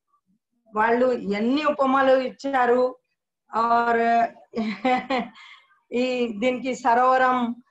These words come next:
ఆ సరోవరంలో ఉన్న పువ్వులు, చేపలు, జీవ జంతువులు,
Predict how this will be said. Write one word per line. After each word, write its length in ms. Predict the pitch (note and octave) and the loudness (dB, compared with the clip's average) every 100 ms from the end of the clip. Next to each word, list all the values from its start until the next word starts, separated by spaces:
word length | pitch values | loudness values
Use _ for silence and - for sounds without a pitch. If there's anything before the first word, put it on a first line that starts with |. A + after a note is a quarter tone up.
| _ _ - | _ _ -2
ఆ 140 | A3 | -2
సరోవరంలో 640 | A#3 B3 A#3+ B3+ B3+ B3+ B3 | 0 0 2 2 2 0 0
ఉన్న 200 | B3 A#3+ | 2 0
పువ్వులు, 680 | A#3+ B3+ B3 C4 B3+ B3 A#3+ | -2 -6 -2 -2 0 0 -2
చేపలు, 840 | - A#3 A#3+ B3+ C4 C4 B3+ B3 | 0 0 2 2 0 2 0 -2
జీవ 400 | F#3+ A3+ C4 C4+ | -4 -4 -2 -2
జంతువులు, 840 | B3 C4+ C4 C#4 C4+ C4+ C4+ B3+ | -2 -4 -6 -6 -2 2 2 0